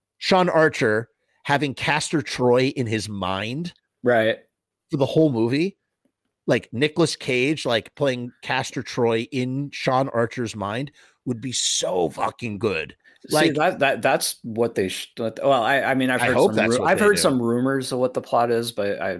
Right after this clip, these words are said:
Speaker 2: I, it's not
Speaker 1: Really?
Speaker 2: that. But, um, but I hope that is what it is. What
Speaker 1: I
Speaker 2: I've
Speaker 1: hope they
Speaker 2: heard, what
Speaker 1: add
Speaker 2: I've heard
Speaker 1: that.
Speaker 2: is not nearly as, uh, as good.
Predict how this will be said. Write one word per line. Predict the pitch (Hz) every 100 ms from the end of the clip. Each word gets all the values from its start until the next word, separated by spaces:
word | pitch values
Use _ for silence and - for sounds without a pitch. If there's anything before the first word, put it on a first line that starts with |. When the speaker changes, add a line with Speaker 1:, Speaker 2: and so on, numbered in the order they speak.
| -
Speaker 2:
I, | 76 92 - -
it's | 113 -
not | 113 98
Speaker 1:
Really? | 131
Speaker 2:
that. | 117 98 -
But, | 120 110 113
um, | 127 117 107 101 123
but | 131 120
I | 110
hope | 135 127 123
that | 101 90 -
is | 117 107 92
what | 90
it | 87
is. | 85 95
What | 120 131
Speaker 1:
I | -
Speaker 2:
I've |
Speaker 1:
hope | 165 -
they |
Speaker 2:
heard, | 143 156 127
what | 135
Speaker 1:
add | 151
Speaker 2:
I've | -
heard | 160 165 143
Speaker 1:
that. |
Speaker 2:
is | 127 113
not | 123 110 107 92
nearly | 117 107 107 107
as, | 98 95 - -
uh, | 98 80 78 139 _ _ -
as | 120 101 - _ -
good. | 95 92